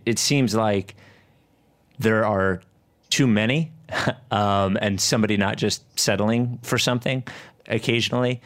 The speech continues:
Uh, and the other one is, is that a lot of the ball movement doesn't even result in what anyone would call a good, a good shot sometimes. Now,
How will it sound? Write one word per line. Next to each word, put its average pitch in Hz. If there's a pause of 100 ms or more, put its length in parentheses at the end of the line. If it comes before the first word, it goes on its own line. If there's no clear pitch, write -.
(280)
Uh, 101
and 117
the 120
other 131
one 107
is, 95
is 104
that 98
a 104
lot 101
of 101
the 98
ball 101
movement 101
doesn't 104
even 101
result 98
in 98
what 101
anyone 95
would 95
call 95
a 110
good, 92 (240)
a -
good 110
shot -
sometimes. 104
Now, 101